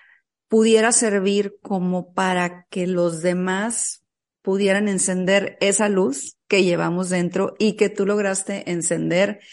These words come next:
en medio de, de la oscuridad. Entonces ahí dije, "Coco tiene que estar en Efecto Inspiración". Así que feliz de tenerte, Coco. Gracias nuevamente por estar hoy con nosotros. Y bueno, ahora sí, empezamos a platicar sobre ti,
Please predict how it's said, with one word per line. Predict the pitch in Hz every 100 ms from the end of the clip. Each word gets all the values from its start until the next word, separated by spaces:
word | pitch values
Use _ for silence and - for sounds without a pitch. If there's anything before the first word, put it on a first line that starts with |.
| - -
en | - 202
medio | 196 190 190 202 214 - -
de, | 170 180 170
de | 165 170
la | 160
oscuridad. | 165 - 185 208 240 302
Entonces | 226 196 196 220
ahí | 208
dije, | 202 202 202 202 _ _ _ _ _
"Coco | 262 285 311 302
tiene | - 247 254 247 254
que |
estar | 233 - 214 214 -
en | 208 185
Efecto | - 170 -
Inspiración". | 175 175 - - - - _ -
Así | 254 202
que | - - - -
feliz | - - 254 247 240 247 254
de | 277
tenerte, | 269 240 226 240
Coco. | 233 - 233
Gracias | 208 208 202 220
nuevamente | 208 202 202 190 180
por | 196 175
estar | 170 180 175 - _
hoy | - 175
con | 175 170
nosotros. | 170 - - - - - - - -
Y | - 320
bueno, | 392 349
ahora | 269 339
sí, | 349
empezamos | 339 285 330 370
a |
platicar | 370 349 294 294
sobre | 294 320 262
ti, | 254 269